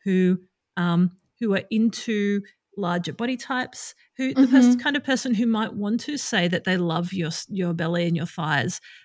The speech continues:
Speaker 1: but then might
Speaker 2: Mm-hmm.
Speaker 1: accidentally backtrack and give you a backhanded insult by going, "I hope that's okay," or whatever.
Speaker 2: <laughs>
Speaker 1: You know,
Speaker 2: Yeah, yeah.
Speaker 1: how can, how can clients appreciate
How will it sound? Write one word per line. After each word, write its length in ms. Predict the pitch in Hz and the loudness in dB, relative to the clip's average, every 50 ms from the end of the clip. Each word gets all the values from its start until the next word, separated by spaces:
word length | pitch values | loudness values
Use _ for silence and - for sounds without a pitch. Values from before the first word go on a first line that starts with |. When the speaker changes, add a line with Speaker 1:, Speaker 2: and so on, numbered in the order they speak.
| _ | _
Speaker 1:
but 140 | - - - - | -12 -8 -2 2
then 160 | 190 180 180 | 4 6 6
might 180 | - 254 - | 6 6 6
Speaker 2:
Mm-hmm. 40 | 254 | 6
Speaker 1:
accidentally 520 | 254 254 254 254 190 180 175 - - 190 180 | 4 4 4 2 2 0 0 0 -2 -2 0
backtrack 540 | - 170 180 - - - 185 147 160 - | 0 0 0 -2 -4 -4 -2 -2 -2 0
and 80 | 190 180 | 0 2
give 120 | 170 165 | 2 2
you 100 | 175 170 | 2 0
a 40 | 165 | 0
backhanded 540 | 165 165 175 - - - 175 170 170 170 147 | 0 -2 -4 -4 -2 -2 0 0 0 0 0
insult 420 | 160 165 170 - - 165 - - | 2 0 0 0 -2 -8 -8 -8
by 120 | - 180 175 | -6 -6 -6
going, 240 | - 113 135 131 147 | -4 -4 -4 -2 0
"I 60 | 180 | 0
hope 140 | 185 175 - | -2 -2 -2
that's 220 | - 160 - - - | -4 -6 -6 -4 -6
okay," 380 | 170 175 - - 165 156 151 | -6 -4 -2 -2 0 0 0
or 140 | 160 165 175 | 0 0 -2
whatever. 480 | 175 170 175 170 180 180 170 127 131 - | -2 -2 -2 0 0 0 0 -2 0 2
Speaker 2:
<laughs> 360 | - 247 - - 330 302 - | 2 0 0 0 -4 -4 -2
Speaker 1:
You 80 | 285 277 | 2 6
know, 80 | 233 262 | 8 8
Speaker 2:
Yeah, 220 | 214 185 165 - | 8 8 6 2
yeah. 240 | - 208 190 156 135 | 2 2 2 2 2
Speaker 1:
how 100 | 117 - | 0 -2
can, 300 | - - 349 320 302 302 - - _ - _ _ _ - - | -4 -2 -2 -2 -2 -4 -10 -14 _ -20 _ _ _ -10 -8
how 80 | - | -6
can 240 | - - 381 349 320 | -4 -2 -2 -2 -2
clients 680 | - - 196 170 170 190 214 226 - - - - - - _ _ _ _ - | -2 -2 0 2 4 2 2 0 -2 -6 -10 -10 -12 -12 _ _ _ _ -14
appreciate 880 | 208 - - - - 240 - - - 247 220 196 185 180 175 - - | -14 -14 -14 -10 -8 -6 -4 -4 -2 -2 0 0 0 0 0 -2 -4